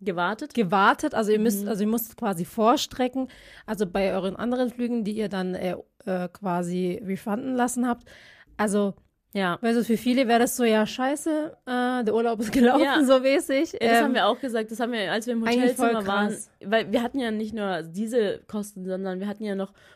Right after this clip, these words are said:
Speaker 1: Hotelzimmerkosten in Frankfurt,
Speaker 2: Ja.
Speaker 1: Taxikosten, weil wir ja die ganze Zeit hin und her fahren <laughs> mussten zum Bürgerbüro und so weiter.
Speaker 2: Ja. Die
Speaker 1: Ähm,
Speaker 2: halt mit den öffentlichen Verkehrsmitteln schwierig zu erreichen waren.
Speaker 1: Ja.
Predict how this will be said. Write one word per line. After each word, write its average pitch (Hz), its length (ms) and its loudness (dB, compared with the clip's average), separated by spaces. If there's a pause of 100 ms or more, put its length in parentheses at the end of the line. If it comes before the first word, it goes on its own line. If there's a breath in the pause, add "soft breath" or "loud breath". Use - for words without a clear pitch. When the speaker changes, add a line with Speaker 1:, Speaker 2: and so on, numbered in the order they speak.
(100)
Speaker 1:
Hotelzimmerkosten 240 840 -2
in 196 120 -2
Frankfurt, 220 580 -6 (160 soft breath)
Speaker 2:
Ja. 202 140 -4
Speaker 1:
Taxikosten, 277 1040 -6
weil 196 160 -4
wir 202 140 4
ja 196 60 2
die 185 80 -4
ganze 208 260 -2
Zeit 208 60 -2
hin 208 120 0
und 202 80 0
her 208 180 0
fahren 254 240 2
<laughs> 196 120 -8
mussten 262 340 -6
zum 220 160 2
Bürgerbüro 214 720 2
und 208 100 -6
so 214 100 -6
weiter. 220 380 -2 (400 soft breath)
Speaker 2:
Ja. 190 300 -4 (640)
Die 226 60 4
Speaker 1:
Ähm, 220 80 6
Speaker 2:
halt 220 140 4
mit 208 120 2
den 202 120 0
öffentlichen 202 360 -2
Verkehrsmitteln 190 720 -4
schwierig 226 440 -2
zu 269 120 -6
erreichen 240 400 -4
waren. 233 160 -4
Speaker 1:
Ja. 202 320 -4